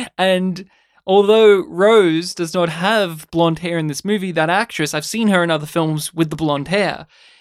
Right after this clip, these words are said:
And it's just that, that specific casting choice is, is just really well done. The, the actress who plays Kat was, it was in Mad Men. She's Don Draper's daughter.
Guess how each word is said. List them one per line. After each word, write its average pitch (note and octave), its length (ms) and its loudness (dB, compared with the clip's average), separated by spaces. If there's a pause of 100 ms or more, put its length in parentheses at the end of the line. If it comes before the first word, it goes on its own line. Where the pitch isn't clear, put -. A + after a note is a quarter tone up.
(140)
And E3+ 220 -2
it's E3+ 220 -2
just - 460 -4 (760)
that, G3+ 440 -2 (120)
that F#3+ 320 -4
specific G3 680 -8
casting F#3 540 -4
choice - 720 -6 (500)
is, E3 480 0
is D#3+ 540 -4 (160)
just F3 360 -4
really E3 500 -2
well D#3 240 0
done. D3+ 300 -2
The, C#3 260 -2
the C#3 280 -2 (280)
actress D#3+ 440 -4
who D3+ 120 -4
plays C#3 380 -4
Kat E3 540 -4
was, C#3+ 400 -8
it C#3 260 -8
was C#3 180 -4
in B2+ 200 -10
Mad D#3 360 -2
Men. E3 300 0
She's C#3+ 340 -8
Don C#3 280 -4
Draper's B2+ 420 -10
daughter. F3+ 500 -2